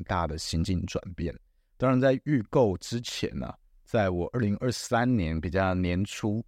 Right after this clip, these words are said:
早期的时候，我公布我要做这件事情，那时候我还是，还是有点忐忑的，我还不确定我到底要不要做，我只是先喊出来，喊喊看。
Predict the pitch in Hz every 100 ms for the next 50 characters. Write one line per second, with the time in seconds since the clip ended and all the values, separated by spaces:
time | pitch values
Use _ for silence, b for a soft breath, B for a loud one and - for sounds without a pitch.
0 | _ - 80 87 - 95 95 95 92 85
1 | 80 110 104 110 90 80 95 - 101 104
2 | 104 95 - 110 98 - 120 _ _ _
3 | _ 156 160 143 135 87 80 82 90 -
4 | 120 101 87 - _ _ _ _ - 139
5 | 123 113 117 - - 92 110 80 - -
6 | _ _ - 87 87 98 110 131 - 156
7 | 131 104 76 - 147 90 80 85 82 -
8 | 78 73 90 92 98 104 101 107 - -
9 | - 107 110 - _ _ _ - 85 90
10 | - -